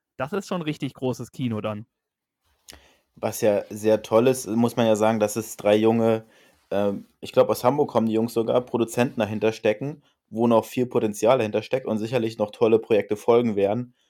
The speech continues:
Speaker 2: Und das jetzt vielleicht eines ihrer größten auf jeden Fall in der jungen Laufbahn erstmal ist.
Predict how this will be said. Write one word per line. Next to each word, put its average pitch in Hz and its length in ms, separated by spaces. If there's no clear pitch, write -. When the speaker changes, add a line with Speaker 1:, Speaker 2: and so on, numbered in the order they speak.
Speaker 2:
Und 113 140
das 110 180
jetzt 117 220
vielleicht 104 380
eines 107 280
ihrer 104 220
größten 107 380
auf 104 120
jeden 104 120
Fall 98 180
in 101 100
der 101 100
jungen 101 340
Laufbahn 98 400
erstmal 101 320
ist. - 200